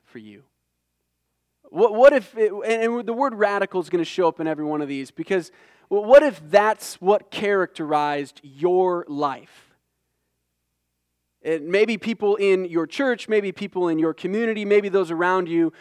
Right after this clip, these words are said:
would stand back throughout the year of two thousand seventeen and go, "They look like they've lost their minds because of how radically they are pursuing Jesus." What if your year looked like that?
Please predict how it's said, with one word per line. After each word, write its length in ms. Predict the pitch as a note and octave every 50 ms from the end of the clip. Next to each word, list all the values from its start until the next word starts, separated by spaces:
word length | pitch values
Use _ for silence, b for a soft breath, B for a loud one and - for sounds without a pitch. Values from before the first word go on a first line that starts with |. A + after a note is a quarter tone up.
| B B B
would 160 | F#3 F#3+ -
stand 400 | - - - A3 A3 A3 A3 G3+
back 400 | G#3 G3+ G3 F#3+ F#3 - - -
throughout 640 | - G#3 G#3+ G#3 G#3 G#3 F3 F#3+ G3+ G#3+ G#3+ G3 F#3
the 80 | G3+
year 300 | F#3+ F3 G3+ G#3 G#3 G3+
of 100 | G3 F3
two 160 | - - G#3+
thousand 300 | F#3 F#3+ F3 F3 E3 E3+
seventeen 480 | D#3+ - F3+ E3 D#3+ D3+ - F3 E3 D#3+
and 80 | D#3 D3
go, 180 | D3 C#3+ C3+
"They 460 | C3+ C3+ F3+ G#3 B3+ D4 D4 C#4+ C4+ b b b b b b -
look 340 | F3 F3+ A#3 B3 B3 - -
like 220 | A3 G3 F#3 D#3+
they've 180 | F3+ F#3+ F3 D#3
lost 580 | D#3 F3+ F#3 G3 G#3 G#3+ G3+ - - - F3
their 180 | D#3 E3+ D#3+ D3+
minds 800 | D3 D3+ D#3 D#3+ D#3 D3 B2 G#2+ - G#2 - - - - - - _ _ _ _ _ _ _ _ _ _ _ _ _ _ _ _ _ _ _ _ _
because 240 | D#3 D3+ E3+ E3 D3+
of 60 | D#3
how 200 | E3 F3+ F#3+ F#3+
radically 800 | E3+ D3+ D3+ D#3 F3+ F#3 F#3 F#3 F#3 F3 D#3+ - - D3+ D3+ C#3+
they 240 | C3+ C3 D#3 D#3+ E3
are 120 | D#3+ D3+ C#3
pursuing 1000 | - - C3 - - - - - - F#3+ F#3+ F3 D#3+ D3 C#3 B2+ A#2+ A2+ A2+ A2+ _ _ _ _ _ _ _ _ _ _ _ _
Jesus." 680 | - C#3+ B2+ A#2 A2 - - - _ - - - - _ _ _ _ _ _ _ _ _ _ _ _ _ _ _ _ _ _ _ _ _ _
What 200 | - D3 F3+ G#3+
if 160 | G#3 - -
your 140 | F3 F3 E3+
year 240 | D#3+ D#3+ D#3+ D#3 C#3+
looked 260 | C#3+ C#3+ C#3 - -
like 280 | B2+ A#2 G#2+ - _
that? 540 | - G#2 F#2+ G2+ - _ _ _ - - _